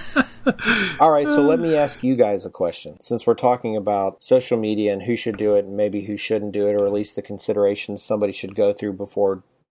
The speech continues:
deciding to do this, do you think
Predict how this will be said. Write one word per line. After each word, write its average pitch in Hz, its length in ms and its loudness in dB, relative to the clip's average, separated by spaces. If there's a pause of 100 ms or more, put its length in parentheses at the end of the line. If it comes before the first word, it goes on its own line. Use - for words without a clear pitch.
(380)
deciding 113 640 0
to 104 120 -10
do 90 220 -8
this, 82 340 -14 (100)
do 107 100 -2
you 160 100 4
think 165 380 0